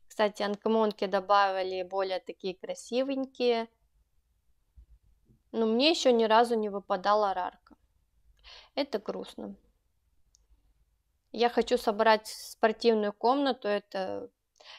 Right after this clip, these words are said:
поскольку я люблю спорт, мне очень хочется собрать спортивную комнату. О, анкомоночка, уже приятно. Многим выпали только комонки.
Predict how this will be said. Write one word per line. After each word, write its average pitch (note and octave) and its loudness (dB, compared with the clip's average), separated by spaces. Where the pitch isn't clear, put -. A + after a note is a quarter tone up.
поскольку A#3 4
я A#3 10
люблю A3 2
спорт, C#4 0
мне A#3 0
очень G#3+ -2
хочется B3 -4
собрать G#3 2
спортивную G#3+ -2
комнату. F#3+ -10
О, G#3 0
анкомоночка, A3 -4
уже G#3 -6
приятно. G#3+ -6
Многим G#3+ 0
выпали G3 -4
только F#3+ -4
комонки. F3+ -6